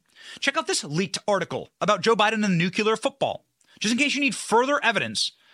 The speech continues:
that this is the deep state leaking on Joe Biden in order to get him out of the way because he is no longer useful to them. He is a muppet who's potentially dangerous to their plans for America.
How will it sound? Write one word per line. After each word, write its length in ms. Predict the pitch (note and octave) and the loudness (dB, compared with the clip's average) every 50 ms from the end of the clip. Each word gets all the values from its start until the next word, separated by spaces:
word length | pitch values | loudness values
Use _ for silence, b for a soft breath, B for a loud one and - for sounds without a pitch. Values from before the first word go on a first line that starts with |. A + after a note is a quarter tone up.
| b b | b b
that 200 | C3+ E3+ F#3+ - - | 0 0 0 0 -2
this 280 | D3 C#3+ E3+ A3+ - | -4 0 0 0 0
is 120 | C#4+ C4 G3+ | 0 -2 -2
the 140 | - A3+ F#3+ | -2 -4 -2
deep 240 | D#3 F3 F#3 C#3+ | -2 -2 -4 -4
state 220 | - - F3+ E3+ - | -4 -4 -4 -4 -2
leaking 300 | C#3+ E3 G3+ G#3 - C#4 | -2 -2 -2 -2 0 0
on 120 | C4 C4 B3+ | 0 0 0
Joe 140 | C4+ B3+ | -2 0
Biden 280 | G3+ F3 D#3+ C#3 C#3+ C#3+ | 2 2 2 2 2 0
in 120 | D3 C#3 | -2 -2
order 220 | B2 A#2+ B2 A#2 B2 | -2 -2 -2 -4 -4
to 60 | G2 | -2
get 160 | - F3+ F3 | -2 -2 0
him 120 | G3 A3 - | 0 -2 0
out 140 | - G3 A3 | 0 0 0
of 60 | B3 | 2
the 80 | B3 B3+ | 0 0
way 220 | G3 F3 D3+ D3 | 0 0 0 0
because 260 | C#3 C3+ B2 D3 B2+ A2 | -2 -4 -4 -6 -6 -4
he 120 | B2 C3 | -4 -4
is 140 | A#2+ G#2 - B B B B | -4 -4 -8 B B B B
no 260 | - G#2 A#2 D3+ F3+ A#3 C#4+ | -6 -2 0 2 2 2 2
longer 560 | C4+ A3+ F#3+ D#3+ D3+ C#3+ B2+ C3 C#3+ D#3+ - - | 2 2 2 2 2 0 0 -2 -2 -2 -4 -6
useful 520 | - B2+ C#3 G#3+ C4 - - - - D3 - | -4 0 2 4 4 2 2 -2 -2 -2 -2
to 140 | - D3 B2+ | -2 -4 -2
them. 340 | G#2+ A2+ G#2 G2 A2+ D3+ - B B B B B | -2 -2 -4 -4 -4 -8 -10 B B B B B
He 100 | B G3+ | B 0
is 100 | G3 D3 | 0 2
a 40 | F3+ | 0
muppet 460 | D3+ C3 C#3 F#3 A#3 - - A3 - _ _ _ _ _ _ _ _ _ _ _ _ _ _ _ _ | 0 2 4 2 2 2 0 -2 -2 _ _ _ _ _ _ _ _ _ _ _ _ _ _ _ _
who's 200 | - - G#3+ F#3 | -2 0 0 0
potentially 420 | - - - G3+ G3+ F3+ F#3 F#3 C#3+ | 0 -2 -2 -2 -2 -2 -2 -4 -4
dangerous 800 | B2 - - F3 A3+ C4 C4+ F3+ D#3 C#3 C#3+ F3+ - - - _ _ _ _ _ _ _ _ _ _ _ _ - | -4 0 2 2 4 4 2 0 0 0 0 -2 -4 -6 -8 _ _ _ _ _ _ _ _ _ _ _ _ -4
to 100 | - F#3 | -2 0
their 160 | C#3+ F3 G3+ | 2 2 0
plans 340 | F#3 - A#3+ A3 A3+ A3+ G#3+ | 2 2 2 2 2 2 0
for 140 | - A#3+ B3 | 2 2 2
America. 500 | A3+ G#3 E3 C#3+ C3+ - D3 C#3 D#3 | 4 4 2 2 0 0 -2 -4 -4